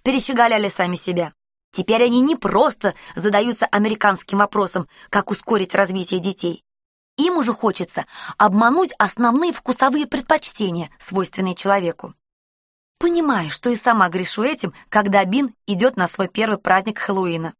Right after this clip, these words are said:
Ей около двух лет. Мало кто из французов отмечает его, поэтому каждый год группа англоговорящих мам из Парижа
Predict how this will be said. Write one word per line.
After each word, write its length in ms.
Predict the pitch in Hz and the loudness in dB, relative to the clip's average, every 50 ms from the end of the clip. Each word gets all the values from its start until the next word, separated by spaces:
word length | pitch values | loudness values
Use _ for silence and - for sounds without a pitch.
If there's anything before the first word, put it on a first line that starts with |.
| _ _ _ _ _ _ _ _ _ _ | _ _ _ _ _ _ _ _ _ _
Ей 160 | - 214 208 - | -2 -2 0 0
около 300 | 196 196 - - 190 185 | -2 -2 0 -2 -2 -2
двух 260 | 175 190 190 - - | -2 -4 -6 -6 -8
лет. 280 | 170 165 156 - - _ _ _ _ _ _ _ _ _ _ _ _ _ _ _ _ _ _ - | -8 -8 -10 -12 -20 _ _ _ _ _ _ _ _ _ _ _ _ _ _ _ _ _ _ 2
Мало 240 | 370 370 302 294 294 | 4 4 4 4 2
кто 180 | - - 220 | 0 0 -2
из 80 | 208 - | -2 0
французов 500 | - - 220 220 214 320 302 240 202 - | 2 2 2 2 2 0 0 0 0 -2
отмечает 540 | 196 - 208 208 - - 202 180 170 170 - | 0 0 -2 -2 -2 0 0 0 0 0 -2
его, 220 | 180 175 175 170 - - - - - - - | -2 0 0 -2 -2 -6 -18 -18 -18 -2 2
поэтому 460 | - 233 247 254 254 - 262 269 269 | 4 4 4 4 2 2 2 0 2
каждый 380 | - - 226 190 180 175 185 190 | 2 2 2 2 2 0 -2 0
год 260 | 190 262 349 349 - _ _ - | 2 2 2 2 0 _ _ -4
группа 320 | 220 262 320 302 - 247 - | 0 0 2 2 2 0 2
англоговорящих 840 | - 240 247 233 226 254 214 220 233 240 220 196 190 - 208 - - | 2 2 2 2 2 0 2 4 4 4 4 2 0 -2 -2 0 2
мам 160 | 214 190 202 | 2 2 2
из 100 | 208 - | 0 0
Парижа 400 | - 247 277 349 339 285 240 | 0 0 2 2 2 0 -2